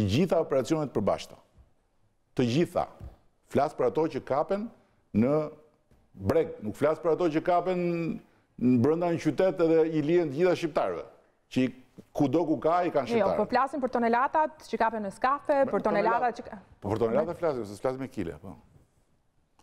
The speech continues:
Speaker 2: Nuk keni asnjë përgjegjësi, as si qeveria, as si ministri.
Speaker 1: Ç'përgjegjësi, mor? Jemi
Speaker 2: Asnjë
Speaker 1: krenar për luftën që kemi bërë kundër këtij fenomeni.
Speaker 2: Krenar
Speaker 1: Ç'përgjegjësi?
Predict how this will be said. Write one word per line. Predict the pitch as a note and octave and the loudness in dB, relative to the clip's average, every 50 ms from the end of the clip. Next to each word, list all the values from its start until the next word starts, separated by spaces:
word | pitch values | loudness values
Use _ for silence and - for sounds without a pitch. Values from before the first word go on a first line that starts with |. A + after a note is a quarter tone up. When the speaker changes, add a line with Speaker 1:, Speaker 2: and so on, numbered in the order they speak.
| _ _ _ - | _ _ _ 0
Speaker 2:
Nuk | B3+ C#4+ C#4+ | 0 0 2
keni | - D#4+ D#4 | 0 2 2
asnjë | D4+ C#4 B3+ C4+ - | 2 2 0 -2 -2
përgjegjësi, | A#3+ G3+ F#3+ - - F#3+ | 0 0 0 0 0 -2
as | G#3 G#3 | -2 -2
si | - C4 | -6 -10
qeveria, | - C4 C4+ B3+ C#4 D#4+ D4+ | -4 -2 0 0 2 0 0
as | C4+ - | 2 2
si | B3 | 2
ministri. | G#3+ G3 F3+ - | 2 2 2 0
Speaker 1:
Ç'përgjegjësi, | F3+ F#3 F#3+ F#3 E3+ F#3 F#3+ E3+ | 0 2 2 -2 0 0 0 0
mor? | C#3+ B2 B2 | 2 2 2
Jemi | C3 C#3 D#3 D#3 E3 E3 D#3+ | 2 2 2 2 2 2 2
Speaker 2:
Asnjë | - A3 - | 2 2 2
Speaker 1:
krenar | D#3 D3 D3+ E3 F3+ G3+ G3+ G3 F#3+ | 2 2 2 2 2 4 2 2 2
për | F#3+ F#3 E3 E3 | 2 2 2 4
luftën | F3+ F#3+ F3+ - F#3+ F#3 F3 D3 | 2 2 2 0 0 0 0 0
që | E3 | 0
kemi | D#3+ F3 E3+ | 2 2 0
bërë | D3+ C#3 D#3 F#3 F#3+ F3 F#3 | 0 2 2 2 2 4 2
kundër | F3 E3+ E3+ D#3 | 2 2 2 2
këtij | C#3 F3 D#3 | 2 2 2
fenomeni. | F3+ F3+ E3+ E3+ F3+ G3 G3 | 2 2 2 2 2 2 2
Speaker 2:
Krenar | A#3+ A#3+ B3 C4 C#4 D#4 | 2 2 0 0 0 0
Speaker 1:
Ç'përgjegjësi? | E4 F4 - D#3+ - E3+ | 0 0 -2 -2 -4 -4